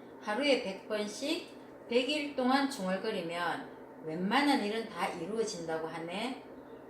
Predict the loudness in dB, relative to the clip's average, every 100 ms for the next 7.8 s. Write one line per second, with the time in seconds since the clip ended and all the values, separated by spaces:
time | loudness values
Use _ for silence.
0 | -16 -12 -4 0 6 8 6 4 2 2
1 | 4 4 4 2 0 -2 -4 -4 -6 -4
2 | -6 0 4 4 2 -4 -2 -2 -4 -8
3 | -4 0 0 0 0 0 -4 -8 -4 -4
4 | 0 2 2 0 -6 -14 -16 -16 -12 -8
5 | -2 2 2 4 4 4 2 -2 -4 -4
6 | -6 -2 0 0 -2 -8 -14 -16 -16 -4
7 | 0 4 2 0 0 2 2 0